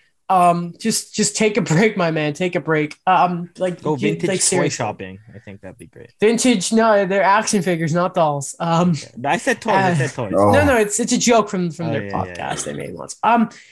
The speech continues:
Speaker 1: but so apparently, so obviously the Leafs and, and Lightning play each other four times in the regular season and in these seven games. Well, he's talking, how, Steve was talking about him and his, his friends speaking. I'm only, like, ten minutes into the, it's half an hour. So Steve and his friend are talking about,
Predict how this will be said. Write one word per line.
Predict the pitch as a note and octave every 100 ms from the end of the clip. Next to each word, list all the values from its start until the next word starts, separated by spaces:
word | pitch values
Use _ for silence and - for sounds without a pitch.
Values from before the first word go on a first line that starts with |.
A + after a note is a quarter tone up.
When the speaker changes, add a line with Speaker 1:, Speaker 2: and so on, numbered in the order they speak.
| _ _ _ _ C#4
Speaker 1:
but | C#4 A#3+
so | D#4+ D4
apparently, | - D#4+ A#4 B4 D#4 B3+ A#3+ A#3 -
so | - B3+ A#3+
obviously | A#3 D4 D#4 - C4
the | A#3+
Leafs | A#3 D#4 D4+
and, | D4+
and | C4 A#3
Lightning | G#3+ A3 A3 G#3+
play | G#3+ G#3
each | G3+ G3+
other | F3+
four | - G#3
times | A3 G#3+ F3+
in |
the | F#3
regular | F3 E3 D#3+
season | D3 F3 D3+ D#3
and | - G3+
in | G3+
these | G3 -
seven | F#3 E3+
games. | F3 E3 C3 - _ - - -
Well, | G#3
he's | A#3 -
talking, | C#4+ C#4+ B3
how, | A#3 A3 A3+ A#2+ G#3+
Steve | - C#4+
was | D4 -
talking | B3+ A#3 A#3+ A3
about | G#3 G3 F3+
him | G#3
and | G3
his, | F3 - -
his | G3 -
friends | G3 F3 -
speaking. | F3 D#3+ D#3+ - -
I'm | G#3
only, | C#4+ C#4+
like, | A3+
ten | - G#3+
minutes | G3+ F3+
into | F3+ D#3+
the, | D#3
it's | F3+
half | - A#3 G3+
an | F3+
hour. | E3+ - - _ - - -
So | A3+
Steve | - F#4+ E4 B3+
and | C4
his | B3+
friend | B3+ A#3 A3+ G#3+
are | G3
talking | G#3 G3+ G3+ G3+
about, | F3+ F3 E3+